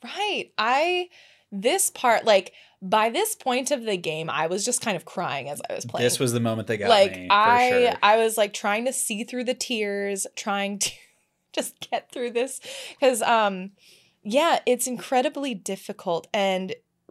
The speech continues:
Speaker 1: Raya just, she keeps saying, like, "Leave me alone. Like, go away. You're gonna leave anyways. Why do you even bother coming back?" Like,
Speaker 2: Mm-hmm.
Speaker 1: there is this, like, unwillingness still to s-,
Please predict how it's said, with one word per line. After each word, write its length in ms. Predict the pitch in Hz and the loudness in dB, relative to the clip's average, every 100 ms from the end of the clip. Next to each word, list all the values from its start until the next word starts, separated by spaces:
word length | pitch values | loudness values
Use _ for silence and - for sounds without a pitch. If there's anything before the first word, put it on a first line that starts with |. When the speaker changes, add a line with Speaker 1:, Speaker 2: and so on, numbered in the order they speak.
| _ 196 | _ -12
Speaker 1:
Raya 500 | 190 190 214 330 359 | -2 0 2 0 0
just, 300 | 330 - - _ | -2 -4 -6 _
she 240 | - 247 240 | -8 -6 -6
keeps 280 | - 285 | -6 -6
saying, 200 | - 247 | -2 -2
like, 160 | 190 175 | -4 -8
"Leave 480 | 170 180 214 277 285 | -8 -8 -6 -6 -6
me 140 | 294 | -6
alone. 520 | 247 170 165 160 156 160 | -4 -4 -4 -4 -6 -10
Like, 160 | 160 _ _ _ - | -10 _ _ _ -10
go 180 | 202 254 | 0 2
away. 600 | 262 165 165 165 165 170 | 2 -2 0 2 2 -2
You're 180 | 180 196 | -4 -2
gonna 220 | 240 311 262 | 0 0 0
leave 180 | 240 | -2
anyways. 480 | 190 185 180 180 165 | -2 -4 -4 -4 -4
Why 180 | 165 175 | -2 -2
do 40 | 220 | -2
you 40 | |
even 160 | 208 180 | -6 -6
bother 240 | 165 156 165 | -6 -6 -8
coming 320 | 165 165 170 | -10 -14 -12
back?" 360 | - - - - | -8 -8 -8 -4
Like, 140 | 190 | -4
Speaker 2:
Mm-hmm. 420 | 214 208 214 202 208 | -4 -10 -12 -8 -2
Speaker 1:
there 160 | 208 - | -2 0
is 260 | 233 233 202 | -2 -2 -2
this, 400 | 214 196 - - - - - - - - _ - | -2 0 -2 -4 -16 -20 -20 -20 -20 -20 _ -8
like, 140 | 190 - | -8 2
unwillingness 760 | 214 214 208 247 254 233 196 | 2 2 2 4 4 2 0
still 640 | - - - 285 254 185 - | 0 -2 -4 2 2 2 -2
to 140 | - | -6
s-, 260 | 208 - | -2 -2